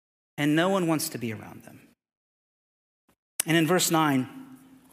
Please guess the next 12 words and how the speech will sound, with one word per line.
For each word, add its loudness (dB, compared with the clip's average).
Hosea 0
says, -4
"For -2
they 6
have 2
gone 2
up 2
to 2
Assyria, 2
a 6
wild 4
donkey 0